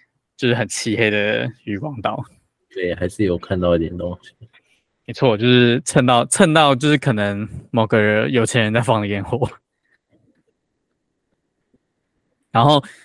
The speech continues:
Speaker 1: 后来我们就去渔光岛，它，因为渔光岛它那个外面它其实有 U-Bike 可以借，然后我们，然后我们就在台南，然后做了我们在景美会做的事情，就我们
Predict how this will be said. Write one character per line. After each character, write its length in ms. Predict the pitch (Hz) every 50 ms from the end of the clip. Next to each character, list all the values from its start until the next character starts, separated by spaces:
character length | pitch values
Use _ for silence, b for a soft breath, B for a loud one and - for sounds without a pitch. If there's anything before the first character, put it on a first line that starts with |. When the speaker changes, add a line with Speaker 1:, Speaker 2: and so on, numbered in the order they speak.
| B B B B B _ _ _ _ _ _ _ _ _ _ _ _ _ _ _ _ _ _
Speaker 1:
后 240 | - - - 202 160
来 220 | 135 110 101 107 107
我 80 | 107
们 100 | 107 113
就 240 | 127 147 139 139 135 127 -
去 540 | - - - - 156 143 135 127 127 127
渔 100 | 135 117
光 200 | 110 123 117 123 127
岛， 240 | 123 101 98 101 101
它， 160 | - 135 -
因 80 | -
为 220 | 180 247 247 214 202
渔 40 | 170
光 160 | 175 170 170
岛 160 | 165 131 113
它 140 | - 139 135
那 140 | 135 135 127
个 320 | 127 123 120 117 120 123 - b b b b b _ _ _ _ _ _ _ _ _ _ _ _ _ _ _ _
外 200 | - 185 156 127
面 180 | 127 139 147 139
它 80 | 143 131
其 160 | - - 110
实 160 | 101 113 113
有 220 | 107 104 98 98
U-Bike 440 | 101 110 117 104 - 120 101 - -
可 80 | - 113
以 120 | 107 - -
借， 400 | - - 120 107 104 110 110 - _ _
然 120 | 113 113
后 40 | 117
我 40 | 110
们， 120 | 110 117 -
然 240 | 139 123 120 117 117
后 100 | 131 123
我 60 | 113
们 100 | 107 107
就 220 | 123 131 127 131 131 B B B B B B B B _ _
在 260 | _ - 156 135 127 120
台 240 | - - 120 110
南， 220 | 107 110 107 110 107
然 80 | 107
后 120 | 117 123 123
做 300 | - - 131 113 110 110
了 80 | 107
我 60 | 104 101
们 120 | 101 101
在 140 | 117 120 110
景 180 | - 117 104
美 140 | 104 104 101
会 100 | 117 113 110
做 140 | - 123 110
的 60 | 101
事 160 | - - 117
情， 220 | - - - - _ _ _ _ _ - - _ _ _
就 100 | - 143
我 40 | 131
们 120 | 104 110